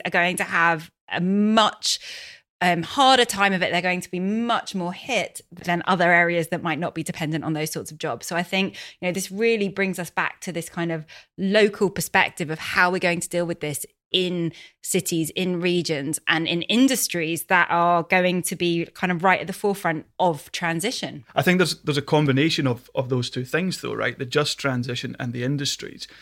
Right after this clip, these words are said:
Speaker 2: is that we've been talking a lot about the green recovery, even on just this terms, about the enormous amount of, of jobs that we're, we're trying to create. Specifically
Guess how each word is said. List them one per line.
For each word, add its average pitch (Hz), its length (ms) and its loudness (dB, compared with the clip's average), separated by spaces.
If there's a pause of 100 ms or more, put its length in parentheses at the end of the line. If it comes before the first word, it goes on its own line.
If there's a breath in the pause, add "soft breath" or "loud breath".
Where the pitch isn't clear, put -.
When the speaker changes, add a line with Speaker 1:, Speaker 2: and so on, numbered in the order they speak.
(280 loud breath)
Speaker 2:
is 139 180 4
that 143 120 6
we've 143 100 0
been 135 140 2
talking 175 320 6
a 139 40 4
lot 143 280 6
about 135 540 4 (180)
the 143 60 2
green 139 240 4
recovery, 123 460 -4
even 180 260 2
on 156 100 4
just 151 240 0
this 131 160 -4
terms, 120 600 0 (320 loud breath)
about 139 340 2
the 143 100 6
enormous 139 480 4
amount 135 240 0
of, - 320 -10
of - 180 -12
jobs 131 560 -2 (120)
that 127 120 -8
we're, 123 120 -12 (100)
we're 135 80 -6
trying 131 320 0
to 131 80 -8
create. 123 480 -6
Specifically 170 680 2